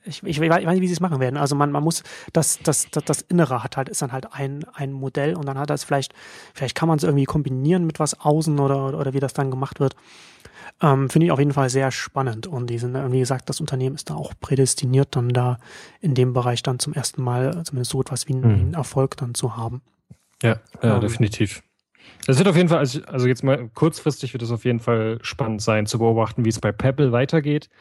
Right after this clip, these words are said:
Speaker 2: Ähm, gerade weil sie jetzt irgendwie den neuen Software-Developer-Kit raus haben. Sie haben ein neues, einen neuen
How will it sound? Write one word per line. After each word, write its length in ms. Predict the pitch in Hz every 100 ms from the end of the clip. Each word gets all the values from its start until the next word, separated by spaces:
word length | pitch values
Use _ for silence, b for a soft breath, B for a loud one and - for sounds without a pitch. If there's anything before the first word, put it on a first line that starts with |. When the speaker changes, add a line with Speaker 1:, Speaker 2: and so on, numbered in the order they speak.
| B B B B -
Speaker 2:
Ähm, 420 | 113 110 107 101 - _
gerade 260 | 107 110
weil 260 | 107 107 110
sie 80 | 113
jetzt 140 | 107
irgendwie 180 | 120 113
den 140 | 113
neuen 680 | 110 110 110 107 107 107 -
Software-Developer-Kit 1300 | 98 120 113 - 110 104 110 113 113 107 104 117 -
raus 240 | 110 107
haben. 240 | 113 107 104
Sie 80 | 104
haben 120 | 104
ein 100 | 104
neues, 480 | 104 104 104 - -
einen 180 | 110 104
neuen 440 | 104 104 104 104